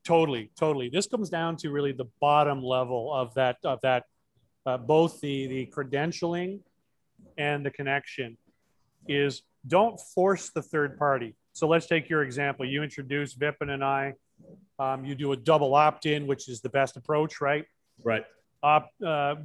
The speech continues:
Speaker 1: Vipin or myself responds to the message, puts you on B C C. That lets you know that we're gonna talk. Cool. We got connected. We may just talk to each other, and you may have no knowledge of that. That would be kinda weird,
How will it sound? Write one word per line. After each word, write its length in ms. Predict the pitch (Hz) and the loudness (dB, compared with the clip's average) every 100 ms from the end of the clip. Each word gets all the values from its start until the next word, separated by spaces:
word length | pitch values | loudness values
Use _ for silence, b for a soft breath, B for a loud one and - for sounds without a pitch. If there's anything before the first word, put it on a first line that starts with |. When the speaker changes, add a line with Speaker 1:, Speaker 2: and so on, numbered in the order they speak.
| 151 | -10
Speaker 1:
Vipin 440 | 131 170 185 165 156 | 0 0 2 2 2
or 160 | 147 | 0
myself 540 | 139 139 131 - 151 147 | 0 -2 -2 -2 -2 -2
responds 640 | 143 127 - 147 151 151 - | -8 -10 -2 0 2 0 -4
to 100 | 151 | -6
the 80 | 135 | -2
message, 500 | 135 135 135 139 123 | 2 2 0 -6 -6
puts 240 | - 180 - | -8 -8 -2
you 120 | 160 | 0
on 180 | 151 135 | 0 0
B 200 | 139 139 | -4 -4
C 220 | - 135 | -6 -6
C. 440 | 123 139 131 127 - _ _ _ | -6 -2 -2 -2 -8 _ _ _
That 140 | 226 | 0
lets 180 | 233 180 | 2 2
you 60 | 180 | 2
know 160 | 165 | 4
that 80 | 160 | 4
we're 160 | 143 135 | 4 0
gonna 160 | 143 | -2
talk. 480 | 131 160 202 262 - - _ _ _ - | 0 2 2 2 -6 -20 _ _ _ -2
Cool. 420 | 180 165 127 - _ _ - | 2 4 2 -4 _ _ -10
We 100 | 147 | 0
got 220 | 156 147 | 0 0
connected. 460 | 151 143 139 123 - _ _ _ _ | -6 -6 -8 -14 -16 _ _ _ _
We 100 | 220 | 0
may 180 | 262 320 | 4 4
just 260 | 226 240 - _ _ _ _ - | 6 4 2 _ _ _ _ 0
talk 220 | 175 185 | 2 2
to 60 | 180 | 0
each 180 | 165 - | -2 2
other, 340 | 196 139 175 - _ _ - | 2 2 -4 -10 _ _ -12
and 100 | 156 | -6
you 100 | 165 | -2
may 120 | 180 | 2
have 160 | 165 151 | 2 2
no 260 | 156 160 | 0 0
knowledge 460 | 151 147 160 151 131 | 0 0 2 0 -2
of 80 | 135 | -2
that. 140 | 147 | -2
That 120 | 196 208 | 0 0
would 100 | 175 | -2
be 80 | |
kinda 240 | 165 180 143 | -4 -4 -4
weird, 480 | 123 131 180 226 | -4 -2 -2 -4